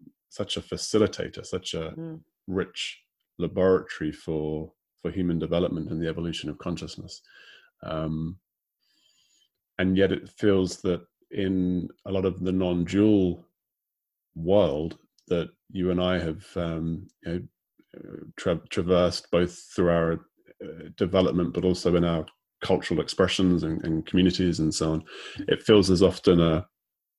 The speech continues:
Speaker 1: a, a devaluing of that or, or, or,
Speaker 2: Mm.
Speaker 1: or a, a, a devaluing of anything that would have any sort of semblance of, of, of personal. Uh,
Speaker 2: Yeah.
Speaker 1: and of course, in a relationship, th-, th-, there is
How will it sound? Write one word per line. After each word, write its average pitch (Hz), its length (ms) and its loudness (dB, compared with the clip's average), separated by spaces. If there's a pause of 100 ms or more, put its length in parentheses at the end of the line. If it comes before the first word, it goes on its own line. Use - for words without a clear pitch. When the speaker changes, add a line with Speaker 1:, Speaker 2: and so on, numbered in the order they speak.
(880)
Speaker 1:
a, 92 40 2
a 92 160 2
devaluing 90 800 6
of 80 160 0
that 82 240 0
or, 82 120 0
or, 80 200 -2
or, 82 280 -2
Speaker 2:
Mm. 85 240 -6
Speaker 1:
or 82 120 0
a, 80 240 0 (540)
a, 92 60 6
a 101 140 2
devaluing 110 440 8
of 95 60 8
anything 113 360 6
that 90 100 4
would 90 120 2
have 92 180 2
any 95 140 6
sort 95 180 -4
of 95 80 -2
semblance 101 340 2
of, 85 160 -4
of, 87 140 -6 (100)
of 87 200 -4
personal. 87 560 0 (500)
Uh, 85 200 -4
Speaker 2:
Yeah. - 80 -8
Speaker 1:
and 92 220 0 (760)
of 120 140 -6
course, - 220 0
in 113 120 6
a 107 100 4 (200)
relationship, 104 640 2
th-, 90 320 -10
th-, 101 200 -10
there 104 140 4
is 110 320 0